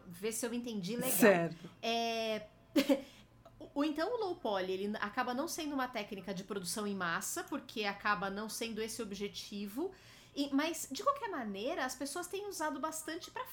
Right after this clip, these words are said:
Speaker 1: festa, né? Pra decoração da festa, não tem?
Speaker 2: Isso, então, ele começou a ser, porque, s-,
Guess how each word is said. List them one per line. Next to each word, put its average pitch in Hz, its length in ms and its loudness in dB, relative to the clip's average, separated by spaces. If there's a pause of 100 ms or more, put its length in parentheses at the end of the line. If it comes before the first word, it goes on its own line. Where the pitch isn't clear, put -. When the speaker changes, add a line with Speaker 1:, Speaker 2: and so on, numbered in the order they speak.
(100)
Speaker 1:
festa, 226 480 0
né? 180 220 -2
Pra 233 140 -2
decoração 277 640 -2
da 277 100 2
festa, 175 480 -4
não 165 140 -6
tem? 202 340 4
Speaker 2:
Isso, 214 220 4
então, 190 380 4
ele 180 120 6
começou 214 560 6
a 302 100 12
ser, 269 360 6
porque, - 480 2
s-, - 120 0